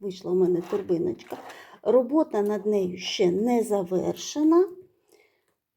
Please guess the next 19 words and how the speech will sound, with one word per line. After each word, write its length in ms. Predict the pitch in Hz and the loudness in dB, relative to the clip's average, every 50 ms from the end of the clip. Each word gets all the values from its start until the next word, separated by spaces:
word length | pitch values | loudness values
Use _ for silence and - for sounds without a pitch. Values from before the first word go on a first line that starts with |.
| _ _ _ _ _ _ _ _ _ _ _ _ _ _ _ _ _ _ _ _ _ _ | _ _ _ _ _ _ _ _ _ _ _ _ _ _ _ _ _ _ _ _ _ _
Голочка, 580 | - 202 202 202 202 214 - - - - 185 | -10 -8 -6 -6 -6 -8 -10 -12 -14 -12 -12
бо 160 | 180 175 180 | -10 -8 -10
зшивала 680 | 180 180 - - - 202 185 180 185 - - - - - | -8 -8 -8 -8 -8 -8 -8 -6 -6 -6 -6 -6 -8 -10
тут. 420 | - _ 175 175 175 - - - - - - _ _ _ _ _ _ _ _ | -12 _ -12 -12 -12 -14 -18 -20 -20 -20 -20 _ _ _ _ _ _ _ _
Голочка 520 | 202 214 208 208 220 220 220 - - 262 | -14 -10 -8 -8 -8 -8 -8 -10 -12 -10
в 40 | 254 | -8
мене 240 | 254 254 254 254 247 | -8 -8 -8 -8 -10
працювала 640 | 247 - _ - - 269 247 247 233 226 233 233 | -12 -16 _ -12 -8 -8 -6 -4 -4 -4 -4 -2
добренько. 680 | 226 269 254 233 196 196 190 190 208 220 214 - - - - _ _ _ _ - - - - - - _ _ - | -2 -2 -4 -4 -4 -6 -6 -6 -8 -10 -10 -12 -16 -20 -20 _ _ _ _ -20 -20 -20 -20 -20 -20 _ _ -16
Зшивала 600 | 180 180 - - - 180 - - - - 180 180 | -14 -14 -12 -10 -10 -8 -6 -6 -4 -4 -2 -2
на 280 | 180 180 180 170 170 | -2 -4 -4 -6 -6
шкарпеточках 1120 | 175 - - 180 175 - - - - - - - - - - 170 170 - - - - - _ _ | -10 -12 -14 -16 -16 -16 -16 -18 -18 -18 -20 -20 -20 -20 -20 -20 -20 -20 -20 -20 -20 -20 _ _
мисочок, 840 | - 180 175 - - 185 202 262 320 320 - - 311 - - - _ _ _ _ _ _ _ _ _ _ _ _ _ _ _ _ _ _ _ _ _ _ _ _ _ _ | -10 -10 -10 -10 -8 -6 -4 -4 -4 -6 -8 -10 -10 -12 -14 -18 _ _ _ _ _ _ _ _ _ _ _ _ _ _ _ _ _ _ _ _ _ _ _ _ _ _
а 100 | - - | -20 -20
також, 640 | 180 - 185 185 180 - 262 311 330 320 - - - - - _ _ - 185 | -20 -20 -20 -20 -16 -10 -8 -8 -8 -8 -10 -14 -16 -20 -20 _ _ -14 -12
е, 160 | 180 175 175 | -10 -10 -10
зшивала 600 | 175 - - - - 190 226 254 269 233 185 175 | -12 -12 -14 -14 -10 -6 -4 -4 -2 -2 -2 -2
ручечку 540 | 190 220 240 240 - 208 - - - - - | -4 -6 -8 -8 -10 -12 -12 -12 -10 -8 -8
на 320 | 165 180 190 - - - | -8 -6 -6 -6 -8 -10